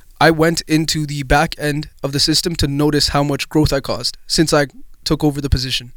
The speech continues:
This is, I took over the p-, this is where I did the thing that's, like, considered, like, a bad idea. I took on a role without getting paid for it. But because I took that on, I just wanted to see if I sh-, like, what I could do differently at said business. I caused fifteen hundred percent growth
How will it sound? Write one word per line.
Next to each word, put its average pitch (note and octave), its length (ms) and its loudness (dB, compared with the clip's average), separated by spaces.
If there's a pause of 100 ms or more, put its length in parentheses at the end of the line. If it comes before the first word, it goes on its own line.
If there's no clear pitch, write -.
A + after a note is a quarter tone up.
(440)
This F#3 140 4
is, F3+ 260 -2
I F#3 100 6
took C#4 200 2
over C4+ 140 0
the B3 80 0
p-, - 100 -6
this F#3+ 200 4
is A3+ 100 -2
where G#3 100 6
I - 60 8
did E3+ 160 0
the D#3+ 40 -4
thing E3 260 0
that's, D3 140 0
like, D3+ 180 0
considered, D3 380 -2
like, B2 200 -2
a C3+ 60 -2
bad C#3 180 2
idea. C3+ 360 0 (300)
I D#3+ 80 2
took G3 180 4
on F#3 140 2
a E3+ 60 2
role E3 240 4
without D3 240 2
getting C3+ 160 -4
paid C3 160 -2
for - 180 -14
it. - 140 -18 (560)
But - 100 6
because G3 220 4
I G#3 80 4
took G3+ 160 2
that F3+ 120 2
on, F3 120 4
I D#3+ 40 2
just D#3+ 120 2
wanted G3 160 4
to D#3 60 -2
see E3+ 140 -4
if D#3+ 120 -6
I C#3+ 80 2
sh-, - 180 -4 (140)
like, D3 160 0
what D3+ 280 -2
I D#3 60 2
could D3 220 -4
do D3+ 160 -2
differently F3 480 -2 (180)
at D3 180 4 (220)
said C3+ 320 -2
business. A#2+ 400 -6 (420)
I E3 120 2
caused G3+ 240 4
fifteen G#3 360 0
hundred F3+ 280 0
percent E3 280 2
growth C#3+ 320 2